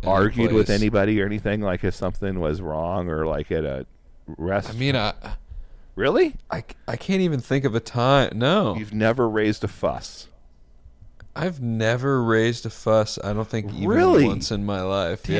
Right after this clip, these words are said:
Speaker 1: Yeah.
Speaker 2: 'cause I've raised a bunch of 'em.
Speaker 1: Yeah. <laughs>
Speaker 2: Damn.
Speaker 1: No, I've been,
Speaker 2: I
Speaker 1: I've,
Speaker 2: would
Speaker 1: I, I was
Speaker 2: Really?
Speaker 1: raised to just, just accept,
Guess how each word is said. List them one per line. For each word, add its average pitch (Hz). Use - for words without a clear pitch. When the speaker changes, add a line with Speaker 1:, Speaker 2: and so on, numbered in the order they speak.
Speaker 1:
Yeah. 113
Speaker 2:
'cause 101
I've 143
raised 135
a 101
bunch 90
of 78
'em. 62
Speaker 1:
Yeah. 131
<laughs> -
Speaker 2:
Damn. 143
Speaker 1:
No, 135
I've 131
been, 156
Speaker 2:
I 117
Speaker 1:
I've, 196
Speaker 2:
would -
Speaker 1:
I, 107
I 135
was 180
Speaker 2:
Really? 123
Speaker 1:
raised 127
to 127
just, 107
just 101
accept, -